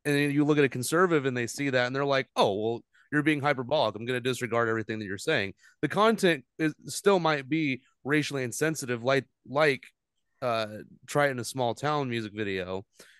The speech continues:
But when people come out in droves and say, "This is the most racist piece of art to hit, hit the market in twenty twenty-three," or something extreme like that, then they, they lose not only the conservative audience, quite obviously,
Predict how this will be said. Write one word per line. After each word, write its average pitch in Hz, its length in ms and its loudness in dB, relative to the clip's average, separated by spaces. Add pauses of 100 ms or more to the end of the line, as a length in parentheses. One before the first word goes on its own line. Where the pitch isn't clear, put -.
But 156 140 4
when 151 160 -2
people 160 240 0
come 156 220 -2
out 151 180 0
in 127 80 -6
droves 135 400 0
and 117 120 -6
say, 113 440 0 (220)
"This 143 160 0
is 135 140 -8
the 139 80 -2
most 131 260 0
racist 123 440 -2
piece 120 220 -4
of 107 100 -8
art 117 220 0
to 117 140 0
hit, 120 200 -2 (140)
hit 127 220 -6
the 123 80 -4
market 120 400 -2
in 107 60 -10
twenty 117 200 -6
twenty-three," 120 640 -2 (260)
or 131 80 0
something 156 300 0
extreme 147 360 -4
like 120 180 0
that, 147 260 4
then 139 140 -6
they, 139 240 0 (320)
they 147 180 2
lose 143 580 2
not 143 200 0
only 139 320 -4 (120)
the 120 120 -6
conservative 131 480 2
audience, 113 300 0
quite 113 200 0
obviously, 101 580 -2